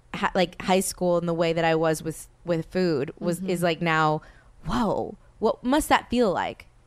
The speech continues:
Speaker 1: What must that feel
Speaker 2: Yeah.
Speaker 1: like? And I hate that there are still people out there that have
Speaker 2: Mm-hmm.
Speaker 1: to feel like that. They can't
Speaker 2: Yeah.
Speaker 1: help it.
Speaker 2: Mm-hmm.
Speaker 1: It's like a, it's, and I hate when people talk about, like, oh, ob-, like, uh, with obesity, like, it's their fault. They're just eating too much or, like, da, da, da.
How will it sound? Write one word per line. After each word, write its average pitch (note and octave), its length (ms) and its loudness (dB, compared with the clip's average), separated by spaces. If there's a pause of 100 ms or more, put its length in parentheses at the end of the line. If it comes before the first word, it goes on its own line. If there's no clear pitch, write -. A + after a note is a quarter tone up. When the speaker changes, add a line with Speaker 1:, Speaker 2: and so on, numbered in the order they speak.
(480)
Speaker 1:
What D4 140 2
must E4+ 120 2
that E4+ 140 2
feel D#4 160 0
Speaker 2:
Yeah. F3 160 2
Speaker 1:
like? - 40 -6 (540)
And A3+ 140 2
I A#3+ 220 4
hate C4 320 -2
that A3+ 160 -2
there G#3 160 4
are G3+ 40 0
still F#3+ 300 2
people F#3+ 380 -4
out E3 240 0
there G#3 320 0 (200)
that G#3 140 -2
have G#3 140 2
Speaker 2:
Mm-hmm. E3+ 40 -8
Speaker 1:
to G3 80 0
feel G3 200 0
like D#3+ 180 -2
that. C3+ 260 -2
They C#4 120 2
can't F4+ 320 -2
Speaker 2:
Yeah. A#3 60 -8
Speaker 1:
help C#4 240 -4
it. C#3 180 -8 (200)
Speaker 2:
Mm-hmm. G3 220 -6
Speaker 1:
It's F#3+ 180 -4
like D#4 180 2
a, C4 80 2 (140)
it's, - 240 -4 (760)
and C#4 100 4
I F4 120 4
hate D#4 200 0
when C#4 120 0
people A#3+ 220 -2
talk A3 240 0
about, G#3+ 220 2
like, F#3 240 0
oh, C4 320 4
ob-, G#3 180 0 (180)
like, G3 280 -4
uh, G3+ 60 -2
with G3+ 160 -2
obesity, A3 580 -2
like, F#3 200 0
it's G3 160 -8
their G#3+ 280 0 (140)
fault. G3 400 2
They're F#3 140 2
just F3 220 -6
eating A#3 200 -2
too A3+ 160 -4
much G#3 400 0
or, F#3+ 80 2
like, E3+ 300 -4
da, G#3+ 140 0
da, G#3+ 80 -2
da. G#3+ 60 -2